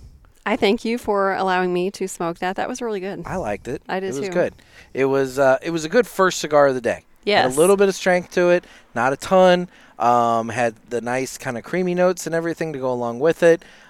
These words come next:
Speaker 2: Um, burn was great. Smoke
Speaker 1: Burn was
Speaker 2: production was great.
Speaker 1: fantastic.
Speaker 2: I mean, draw was fantastic. I
Speaker 1: Yeah,
Speaker 2: mean, yeah,
Speaker 1: that's
Speaker 2: it
Speaker 1: a
Speaker 2: was
Speaker 1: solid cigar.
Speaker 2: great cigar. Great cigar. And it, uh, comes to us from our friends at United Cigars. So that's,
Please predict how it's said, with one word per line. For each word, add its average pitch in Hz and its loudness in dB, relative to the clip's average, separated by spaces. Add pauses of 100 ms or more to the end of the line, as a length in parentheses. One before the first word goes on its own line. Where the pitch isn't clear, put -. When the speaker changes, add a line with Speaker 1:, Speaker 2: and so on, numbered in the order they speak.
Speaker 2:
Um, 104 -2 (220)
burn 175 4
was 196 0
great. 175 2 (340)
Smoke 165 2
Speaker 1:
Burn 233 8
was 170 6
Speaker 2:
production 170 -4
was 165 2
great. 170 4
Speaker 1:
fantastic. - -12
Speaker 2:
I 131 0
mean, 131 -4
draw 123 4
was 175 0
fantastic. 156 -4
I 117 -4
Speaker 1:
Yeah, 170 -2
Speaker 2:
mean, 190 -14
yeah, 156 2
Speaker 1:
that's - -2
Speaker 2:
it 131 0
Speaker 1:
a - -2
Speaker 2:
was 131 -4
Speaker 1:
solid 175 0
cigar. 170 -10
Speaker 2:
great 139 -2
cigar. 92 -12 (140)
Great 135 -2
cigar. 113 -4 (460)
And 190 0
it, 190 2
uh, 185 6
comes 202 -6
to 220 -4
us 208 -6
from 202 -6
our 196 -4
friends 196 -8
at 214 -10
United 208 -6
Cigars. 185 -16
So 110 -6
that's, - -10